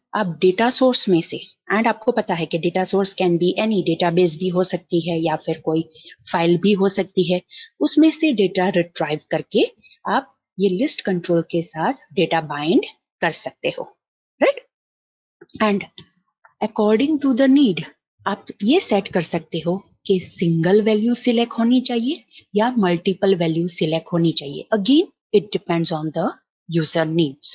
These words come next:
right? Okay. Now, these are the common properties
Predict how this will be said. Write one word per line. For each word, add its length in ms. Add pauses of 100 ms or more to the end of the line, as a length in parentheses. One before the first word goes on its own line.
(540)
right? 200 (560)
Okay. 220 (1600)
Now, 260 (280)
these 260
are 240
the 200
common 360
properties 560